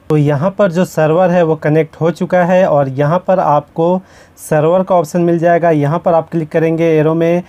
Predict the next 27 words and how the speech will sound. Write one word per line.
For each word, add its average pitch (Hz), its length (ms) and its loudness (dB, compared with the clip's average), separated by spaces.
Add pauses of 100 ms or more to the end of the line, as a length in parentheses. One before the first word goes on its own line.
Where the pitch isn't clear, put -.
(260)
तो 156 60 -2
यहाँ 156 340 0
पर 180 140 0
जो 156 140 -2
सर्वर 151 400 0
का 160 140 -2
लिस्ट 147 440 -2
है 175 100 0
वो 143 200 0
आपको 156 300 0
यहाँ 151 180 0
पर 156 140 -4
से 160 140 -6
नज़र 151 300 0
आएगा। 156 420 0 (180)
अभी 147 160 0
हम 143 120 0
इसे 139 180 -6
बैक 139 260 0
कर 165 160 0
देंगे 170 480 -2 (320)
और 151 160 0
यहाँ 160 260 0
पर 220 140 0
आपको 185 320 -2
मिलेगा 175 540 0
स्पीड 156 340 -4